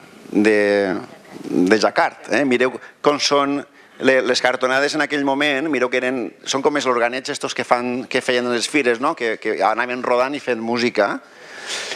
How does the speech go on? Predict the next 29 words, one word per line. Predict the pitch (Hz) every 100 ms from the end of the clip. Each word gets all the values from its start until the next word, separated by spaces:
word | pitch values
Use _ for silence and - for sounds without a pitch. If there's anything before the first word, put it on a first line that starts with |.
| - -
I | 139
això | 160
són, | 185 196 - -
eh, | 135 127 123 117 - - - - _ -
targetes | 135 147 170 -
perforades | 170 - 156 175 165
originals, | 139 123 117 92 87 - - - -
que | 117
va | 127 143 143
dissenyar | 135 - 131 131
el, | 127 110 -
el | 110
mateix | 110 107 113 113 113 123 117
Babbage. | 147 147 156 220 - - - _ - - - - -
Babbage | 117 170 190 160
va | 175
arribar, | 170 156 156 196 185 - - - - -
ell | 127
va | 139 147
concebre | 117 110 151 131 117
la | 110
màquina, | 156 - 131 180 202 _ _ _ - - - - - - - 117
va | 123
arribar | 123 120 117
a | 113
fer | - 117
algun | 107 117 113
xicotet | 107 110 117 -
programa, | 104 107 139 131 135